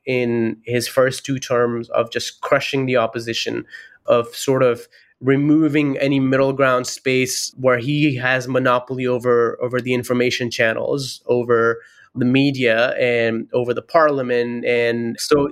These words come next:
the space in which the opposition can operate, and actually the most important, he has a monopoly over resources,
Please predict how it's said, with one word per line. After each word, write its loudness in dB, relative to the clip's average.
the 0
space 0
in 2
which 0
the 0
opposition 2
can -2
operate, 2
and 2
actually -2
the -4
most 0
important, 0
he -2
has 2
a 2
monopoly 0
over 2
resources, -4